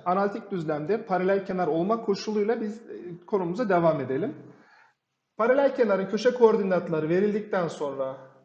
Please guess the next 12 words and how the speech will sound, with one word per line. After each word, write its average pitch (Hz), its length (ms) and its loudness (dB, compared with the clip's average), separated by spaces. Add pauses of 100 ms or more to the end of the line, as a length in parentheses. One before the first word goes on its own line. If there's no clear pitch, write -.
(500)
A 240 360 2
köşesiyle 190 1080 -2
C 185 280 -2
köşesinin, 240 840 -4 (260)
D 196 440 4
köşesiyle 196 760 -2
de 135 420 -4
B 233 200 2
köşesinin 156 760 -6 (600)
koordinatlarının 220 1040 2
toplamlarının 233 840 4
yarısı 170 840 4